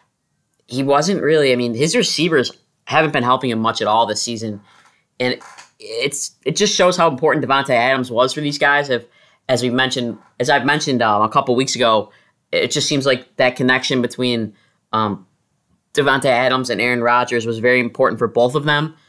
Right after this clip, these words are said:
Um, as you could see, um, Davante Adams hasn't really been, um, playing like his usual self, um, as we've seen a lot, uh, throughout most of his career. But yeah, Aaron Rodgers really misses him, and it shows. I mean,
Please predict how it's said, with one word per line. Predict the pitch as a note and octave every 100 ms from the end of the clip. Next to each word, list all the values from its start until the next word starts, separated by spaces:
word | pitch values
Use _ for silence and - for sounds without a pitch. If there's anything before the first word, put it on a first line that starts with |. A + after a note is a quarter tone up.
| _ _ -
Um, | A#2+ A2+
as | B2
you | B2+
could | B2+
see, | - C3+ B2 A2 - _ _ _
um, | G#2 G2 F#2 _ _ _ _ _ _
Davante | C#3 C#3 C3
Adams | A#2+ B2+ A#2+
hasn't | C3 C3 C3+
really | C3 B2+ G#2 - -
been, | A#2+ A#2+ A#2+ G#2+ -
um, | A2+ G#2+ G#2
playing | - B2+ B2 A#2
like | A2+ A2
his | A2+
usual | B2+ A#2 A2+
self, | - A#2+ A2 - - _ _ _ _ _
um, | G#2+ G#2 -
as | A#2+ A#2 G2+ - G2+
we've | A#2 B2+
seen | - C#3+
a | B2
lot, | A#2 A2+ - -
uh, | A#2 G#2+
throughout | B2+ B2 A#2 -
most | A#2+ B2+ B2
of |
his | B2+
career. | - B2+ A#2+ A#2
But | A2+ G2 - _ _
yeah, | A#2+
Aaron | G2+ D3 D#3+
Rodgers | C#3 D3 C#3 A#2
really | C#3+ C3+
misses | B2+ C3+ B2+
him, | B2 A2
and | G#2+
it | D#2 A#2 A2
shows. | - C#3 C3+ A#2+
I | A#2
mean, | A2+ G#2+